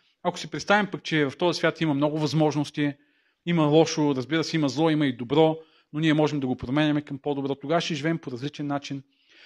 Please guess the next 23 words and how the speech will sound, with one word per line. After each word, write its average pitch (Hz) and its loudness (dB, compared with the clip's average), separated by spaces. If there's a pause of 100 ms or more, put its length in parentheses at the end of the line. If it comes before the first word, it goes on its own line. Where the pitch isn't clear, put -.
(200)
Ако 175 -2
смятаме, 208 2
че 175 0
в 151 4 (320)
този 185 4
свят - 0 (420)
най-важното 156 4
е, 143 2 (920)
най-важното 143 -2
си - -6
ти, 196 0 (760)
най-важното 156 2 (320)
е 147 0 (100)
да 135 -4
успееш, 170 0
най-важното 147 0
е 135 0
да 127 -6
имаш 170 -2
пари, 175 0
най-важното 143 -2
е 143 2
да, 135 0